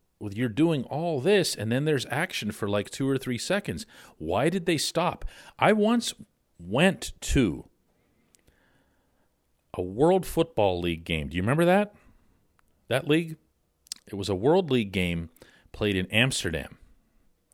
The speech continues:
Amsterdam Admirals against the Rhein Fire from Germany. The soccer stadium that's used by Ajax, the,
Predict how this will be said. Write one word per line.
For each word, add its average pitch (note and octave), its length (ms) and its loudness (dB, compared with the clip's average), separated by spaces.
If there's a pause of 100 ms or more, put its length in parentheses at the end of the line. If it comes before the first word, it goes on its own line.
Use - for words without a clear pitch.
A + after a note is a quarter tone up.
(920)
Amsterdam E3+ 680 2
Admirals A2 560 6
against F#2+ 380 -2
the D#2+ 100 -4
Rhein A2 580 2
Fire G#2+ 680 0 (120)
from F#2 200 -4
Germany. F#2+ 480 -2 (1120)
The F2 140 -12
soccer B2 400 2
stadium F2+ 460 0
that's - 480 -12
used F#2+ 280 -6
by D#2+ 340 -4 (1300)
Ajax, G2 560 2
the, D#2+ 240 -8